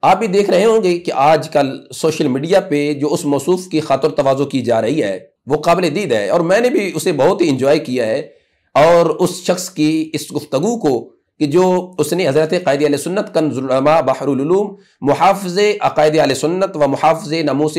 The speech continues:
सिद्दीक़ अकबर व सिद्दीक़ कुबरा रदियल्लाहु ताला अन्हुमा, मौलाना मुफ्ती डॉक्टर मोहम्मद अशरफ आसिफ जलाली दामत बरकातुहुल कुद्सिया,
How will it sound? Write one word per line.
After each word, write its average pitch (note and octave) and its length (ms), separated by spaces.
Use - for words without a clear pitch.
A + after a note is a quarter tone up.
सिद्दीक़ C#3 380
अकबर C#3 220
व D#3 60
सिद्दीक़ B2+ 380
कुबरा C#3 280
रदियल्लाहु D3 440
ताला D3 160
अन्हुमा, F#3 360
मौलाना E3 520
मुफ्ती C3+ 340
डॉक्टर B2+ 320
मोहम्मद C3 320
अशरफ C3 320
आसिफ C3 200
जलाली A#2+ 400
दामत E3 280
बरकातुहुल D3+ 520
कुद्सिया, D3 520